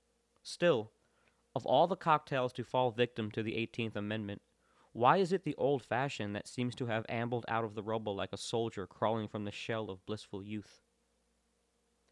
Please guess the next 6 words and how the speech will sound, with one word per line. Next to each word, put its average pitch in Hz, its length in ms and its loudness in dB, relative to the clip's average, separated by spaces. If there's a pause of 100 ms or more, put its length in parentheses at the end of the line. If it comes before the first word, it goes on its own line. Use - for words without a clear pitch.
(200)
I 131 140 4
contend 113 560 -4 (360)
simplicity 107 880 -6 (140)
is 95 180 -12
the 98 120 -14
key. - 320 -16